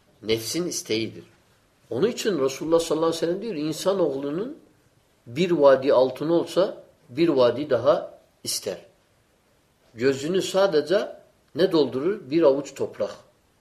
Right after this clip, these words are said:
Bir rivayette ağzını bir avuç toprak doldurur. Demek ki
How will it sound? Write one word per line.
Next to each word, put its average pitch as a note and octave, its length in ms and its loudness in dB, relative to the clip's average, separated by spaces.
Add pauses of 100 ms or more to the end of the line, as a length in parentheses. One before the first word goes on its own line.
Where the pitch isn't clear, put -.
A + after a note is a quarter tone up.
(1000)
Bir C3 160 -8
rivayette C3 460 2
ağzını A2 440 -2
bir A2+ 80 2
avuç A2 300 0
toprak F#2 420 -8
doldurur. E2+ 460 -12 (680)
Demek B2+ 400 -2
ki G#3+ 320 -8